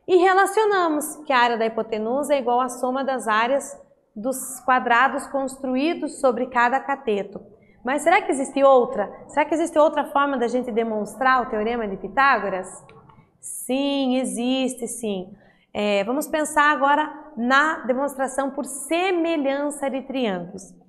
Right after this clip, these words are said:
Então, você lembra das características das se-, dos triângulos semelhantes?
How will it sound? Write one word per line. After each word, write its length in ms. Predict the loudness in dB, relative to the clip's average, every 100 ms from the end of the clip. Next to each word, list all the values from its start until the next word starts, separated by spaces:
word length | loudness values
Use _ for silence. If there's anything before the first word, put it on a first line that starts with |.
| -20 -20 _
Então, 140 | -4
você 160 | 0 2
lembra 260 | 2 2
das 220 | 2 0 -2
características 720 | -2 -2 -2 -4 -4 -6 -6
das 140 | -6
se-, 100 | -6
dos 240 | -10 -10 -8
triângulos 400 | -6 -4 -6 -6
semelhantes? 800 | -6 -2 0 0 -2 -8 -14